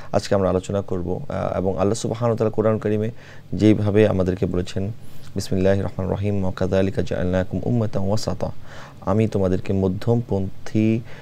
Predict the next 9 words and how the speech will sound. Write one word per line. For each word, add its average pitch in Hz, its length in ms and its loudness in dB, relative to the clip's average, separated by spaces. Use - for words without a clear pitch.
সম্প্রদায় 95 600 4
করে 101 260 0
প্রেরণ 90 320 2
করেছি।" 85 400 -2
আহ, - 640 -2
আল্লাহ 127 180 6
পাক 127 240 2
আমাদেরকে 120 560 0
মধ্যমপন্থী 117 1200 -2